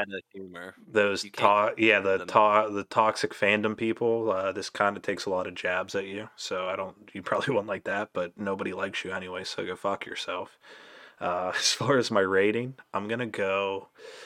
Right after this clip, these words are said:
Speaker 2: I fu-, I like this movie a lot.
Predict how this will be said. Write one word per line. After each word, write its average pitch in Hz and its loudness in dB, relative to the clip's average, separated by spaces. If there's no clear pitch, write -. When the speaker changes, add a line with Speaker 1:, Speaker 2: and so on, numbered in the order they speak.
Speaker 2:
I 117 0
fu-, 131 4
I 135 6
like 135 4
this - 2
movie 113 4
a 92 4
lot. 101 4